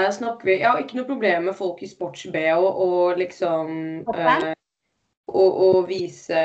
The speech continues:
Speaker 1: litt mage, liksom, fordi det er varmt i gymmen. Men hvis det er sånn snakk om en, et mini-shorts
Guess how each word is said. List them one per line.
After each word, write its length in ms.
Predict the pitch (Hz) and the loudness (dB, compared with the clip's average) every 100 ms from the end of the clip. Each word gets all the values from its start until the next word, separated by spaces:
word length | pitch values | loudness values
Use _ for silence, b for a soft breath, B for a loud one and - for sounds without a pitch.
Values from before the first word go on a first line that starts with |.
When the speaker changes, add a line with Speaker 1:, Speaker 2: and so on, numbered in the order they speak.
| 160 | 2
Speaker 1:
litt 240 | 165 170 190 | -2 -6 -2
mage, 560 | 185 170 - - - | 2 4 2 -4 -8
liksom, 320 | 156 - 247 254 | -8 -8 -8 -2
fordi 200 | 202 170 | 0 0
det 60 | |
er 100 | 156 | 0
varmt 320 | 156 151 147 170 | -2 -4 -4 -8
i 80 | |
gymmen. 320 | 165 156 220 269 - - _ _ _ _ _ _ | -8 -2 2 2 0 -16 _ _ _ _ _ _
Men 240 | 190 196 202 | -4 -2 0
hvis 160 | 202 | 0
det 80 | 202 | 2
er 160 | 185 185 | 0 0
sånn 160 | 196 185 | -2 -2
snakk 300 | 202 185 - | -2 -6 -6
om 380 | 180 180 180 - | -4 -2 -2 0
en, 240 | 175 175 | -2 0
et 360 | 175 - - - - | 0 -2 -6 -10 -6
mini-shorts 1080 | 185 175 165 160 165 - 220 226 226 - | 0 0 0 -4 -6 -2 2 2 0 -8